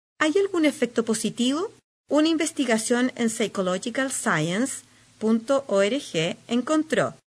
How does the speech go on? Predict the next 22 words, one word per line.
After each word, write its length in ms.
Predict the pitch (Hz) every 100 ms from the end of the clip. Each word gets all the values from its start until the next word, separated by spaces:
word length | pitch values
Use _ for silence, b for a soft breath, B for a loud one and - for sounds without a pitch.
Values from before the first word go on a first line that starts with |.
| _ _
mientras 420 | 196 196 180 175
más 380 | 208 220 294 339 -
inclinado 580 | 294 269 262 240 214
está 340 | 175 - - 208
un 120 | 185
preso 480 | 160 220 262 262 -
a 80 | -
sentir 400 | - 165 156 170
la 120 | 214
culpa, 500 | 233 294 247 - 277 277 - _ _ _
es 180 | 247 262
menos 380 | 277 330 349
probable 640 | - 302 254 254 269 277 294
que 160 | -
esté 260 | 202 - 220
dispuesto 720 | 208 - - 226 254 - 311
a 80 | -
volver 360 | 220 180 170 196
a 60 |
cometer 420 | 196 214 185 180 165
la 80 |
ofensa. 600 | 180 - 294 233 - 160